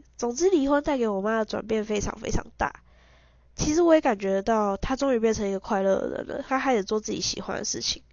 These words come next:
她其实非常懂得生活，只是因为跟我爸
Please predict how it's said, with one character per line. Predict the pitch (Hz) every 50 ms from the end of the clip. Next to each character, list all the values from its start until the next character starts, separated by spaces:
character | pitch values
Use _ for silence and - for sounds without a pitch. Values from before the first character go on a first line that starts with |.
| _ _ _ _ _ _ _ _ _ _ _ _ _ _ _
她 | - - 370
其 | - - 269
实 | - 269
非 | 277 277 294
常 | 294 254 214 214
懂 | 220 202 -
得 | - - 214
生 | - - 196 208 214
活， | - - - 269 - _ _ _
只 | - - 196
是 | - - 269 277 269 - - - - _ _ _
因 | - 254 262 277
为 | 285 269
跟 | - 262 262 254
我 | 220 190
爸 | - - 220 208 208 196